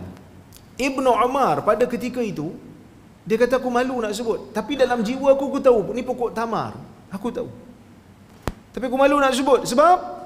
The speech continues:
dalam majlis tu ada orang yang lebih tua daripada aku. Ada orang yang lebih tua. Ada Abu Bakar, ada Umar. Jadi bila dah lepas daripada tu,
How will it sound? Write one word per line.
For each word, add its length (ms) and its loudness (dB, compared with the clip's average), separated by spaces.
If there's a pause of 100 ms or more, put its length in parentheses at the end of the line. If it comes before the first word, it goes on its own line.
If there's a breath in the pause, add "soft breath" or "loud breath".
(580)
dalam 800 2
majlis 560 -2
tu 160 -4
ada 400 0
orang 320 -4
yang 160 -4
lebih 240 -2
tua 320 0
daripada 440 -4
aku. 360 -6 (800)
Ada 160 2
orang 280 6
yang 80 2
lebih 160 0
tua. 280 4
Ada 240 6
Abu 160 0
Bakar, 400 2
ada 200 4 (120)
Umar. 480 0 (720 loud breath)
Jadi 200 4
bila 200 4
dah 180 4 (1080)
lepas 320 2
daripada 480 2
tu, 300 -4